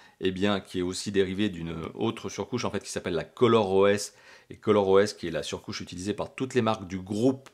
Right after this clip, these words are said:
dans laquelle figure Realme. Realme, c'est une des quatre marques d'un groupe qui s'appelle B B K Electronics et qui, du coup, utilise toute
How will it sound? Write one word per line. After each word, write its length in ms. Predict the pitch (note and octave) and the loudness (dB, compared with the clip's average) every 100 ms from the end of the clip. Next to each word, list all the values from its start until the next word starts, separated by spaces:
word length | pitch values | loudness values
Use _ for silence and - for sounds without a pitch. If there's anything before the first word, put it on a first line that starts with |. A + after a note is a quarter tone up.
| _ _ _ _ | _ _ _ _
dans 160 | F2 F#2 | -4 0
laquelle 380 | F#2+ - B2 | 0 2 2
figure 460 | G#2+ - G#2+ G2+ G2 | 2 -6 -6 -2 -2
Realme. 320 | F2+ G#2 C#3+ | 0 -2 0
Realme, 320 | D3+ A2 G#2 | 0 0 0
c'est 220 | G#2+ - - | -2 -6 -2
une 160 | A#2+ | -2
des 100 | F#2+ | -2
quatre 380 | F2+ C3 B2+ G#2+ | 0 -2 0 0
marques 260 | G#2 A#2+ G2 | 2 0 -2
d'un 140 | F2+ | -4
groupe 180 | F2 G#2 | -2 -6
qui 100 | - | -6
s'appelle 300 | - E2 E2 | -10 -6 -6
B 140 | D#2+ | -2
B 140 | F#2 F2+ | -2 0
K 80 | G2 | -2
Electronics 520 | E2+ - F2 A2 B2 - - - - - | -2 -4 -6 -6 -8 -16 -20 -20 -20 -20
et 40 | F2 | -10
qui, 120 | G2 | -8
du 100 | G2 | -6
coup, 180 | C#3+ A#2+ | -4 -4
utilise 360 | - A2 G#2+ | -4 -6 -6
toute 260 | - - | -8 -10